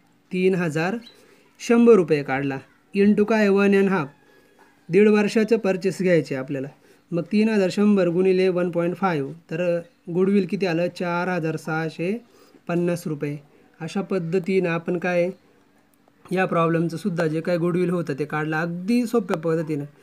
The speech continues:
कंडिशन एकच का तुमचे सर्व फॉर्म्युले काय तुमच्या पाठ पाहिजेत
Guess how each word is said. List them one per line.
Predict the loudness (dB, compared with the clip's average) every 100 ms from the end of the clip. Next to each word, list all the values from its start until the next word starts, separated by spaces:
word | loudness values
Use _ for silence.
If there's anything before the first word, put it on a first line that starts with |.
| -20 _
कंडिशन | -2 0 2 2
एकच | 0 -2 -4
का | -4
तुमचे | -2 -4 -4
सर्व | -2 2 2
फॉर्म्युले | 2 -2 0 0 -2
काय | -4 -6 -4
तुमच्या | -2 -2 -4 -6 -10 _ _ _ _ _ _
पाठ | -2 -2 -4
पाहिजेत | -4 -2